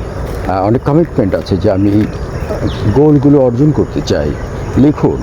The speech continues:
লিখে ফেলুন। লিখতে লিখতে এমন সময় আসবে, দেখবেন যে আপনার সমস্ত ফোকাস সেদিকে চলে গেছে, আপনার কাজ, আপনার ফোকাস, আপনার এভরিথিং সেদিকে চলে গেছে, এবং আপনি ক্রমাগত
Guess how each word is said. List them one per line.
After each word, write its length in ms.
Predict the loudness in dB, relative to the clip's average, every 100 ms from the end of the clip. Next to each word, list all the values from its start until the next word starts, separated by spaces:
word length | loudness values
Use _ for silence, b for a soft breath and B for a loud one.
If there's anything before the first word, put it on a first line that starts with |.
| -6 -8 -8 -6 -6 -2 2
লিখে 260 | 2 2 -2
ফেলুন। 280 | -2 0 -2 -4 -8 -8 -6 -6 -6 -6 -2
লিখতে 260 | 0 2 2
লিখতে 280 | 2 2 0
এমন 240 | 2 2
সময় 260 | 2 2 2
আসবে, 380 | 0 0 0 0 -2 -4 -6 -4 B B B -2
দেখবেন 220 | 0 2 2
যে 100 | 2
আপনার 200 | 0 -2
সমস্ত 340 | 0 2 0 0
ফোকাস 320 | 0 0 -2
সেদিকে 320 | 0 2 2
চলে 200 | 0 0 -2
গেছে, 320 | -4 -6 -8 -6 -6 -6 B B B -6
আপনার 280 | -2 0 0
কাজ, 440 | 0 0 2 0
আপনার 220 | 0 0 -2 -2
ফোকাস, 400 | -2 0 -2 -2
আপনার 200 | 0 2
এভরিথিং 400 | 2 2 2 0
সেদিকে 340 | 0 0 0
চলে 260 | 0 0 0
গেছে, 340 | 0 -2 -4 -4 -6 -8 -8 -6 -6 -6 -4
এবং 200 | -2 -2
আপনি 360 | -2 -2 -2 -2 -4 -8 -8 -8 -8 -8 -8 -8 -6 -4 0
ক্রমাগত 640 | 2 2 2 0 0 0